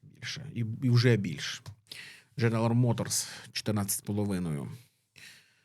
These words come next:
А в Stellantis, що історично відомий як Chrysler, двадцять один відсоток. Якщо Фредович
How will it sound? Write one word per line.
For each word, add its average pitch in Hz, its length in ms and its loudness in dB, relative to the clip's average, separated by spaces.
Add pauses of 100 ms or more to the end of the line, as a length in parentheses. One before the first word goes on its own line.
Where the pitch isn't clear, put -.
(140)
А - 60 -2
в 98 40 -2
Stellantis, 131 720 4
що 101 400 -4 (240)
історично 107 760 -4 (360)
відомий 120 400 8
як 98 300 -2 (260)
Chrysler, 117 520 4
двадцять 110 320 0
один 98 180 -2
відсоток. - 360 -8 (180)
Якщо 156 440 2 (340)
Фредович 143 680 2